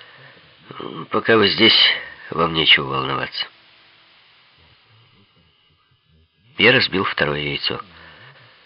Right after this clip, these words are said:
«А что вы стоит маетесь?» Он достал себе пиво, сковырнул зубами пробку и сел, поглаживая бутылку ладонями. «Я не могу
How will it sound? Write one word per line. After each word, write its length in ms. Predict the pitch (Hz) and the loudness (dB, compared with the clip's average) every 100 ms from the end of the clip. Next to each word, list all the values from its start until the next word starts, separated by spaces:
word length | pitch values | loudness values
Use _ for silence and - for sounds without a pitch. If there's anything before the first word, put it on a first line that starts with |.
| _ _ _ _ _ | _ _ _ _ _
«А 540 | - 78 60 58 67 | -8 -6 -8 -12 -8
что 340 | - - - 104 | -2 -2 -2 -2
вы 100 | 78 | -2
стоит 380 | - 64 60 - | -4 -4 -6 -6
маетесь?» 760 | 120 117 120 117 - - - - - - _ - _ _ _ _ _ - | -4 -2 -2 -2 0 -2 -6 -10 -20 -20 _ -20 _ _ _ _ _ -6
Он 140 | 135 | -4
достал 460 | 98 - - 69 64 - - | -2 -4 -4 -6 -6 -4 -4
себе 200 | 65 64 | -4 -6
пиво, 380 | - 73 71 71 - _ _ _ _ _ _ _ _ _ - | -6 -6 -6 -10 -14 _ _ _ _ _ _ _ _ _ -6
сковырнул 540 | - 87 78 78 98 | -4 -2 -2 -2 -2
зубами 420 | - - 110 123 | -4 -6 -6 -8
пробку 440 | 123 135 135 - - - - - - | -8 -6 -6 -10 -14 -12 -12 -10 -4
и 80 | |
сел, 260 | - - 139 | 0 0 0
поглаживая 580 | 139 - 73 - 80 - | -2 -4 -2 -2 -2 -6
бутылку 440 | - - 65 - | -8 -10 -10 -8
ладонями. 500 | 127 120 120 120 120 - - - - - - - _ _ _ - _ _ _ - - - 58 55 52 52 52 55 | -6 -6 -8 -10 -14 -18 -20 -20 -20 -20 -20 -20 _ _ _ -20 _ _ _ -20 -20 -18 -16 -18 -18 -20 -20 -16
«Я 320 | 65 85 87 | -10 -6 -6
не 160 | 73 76 | -6 -6
могу 340 | 71 69 65 | -6 -6 -8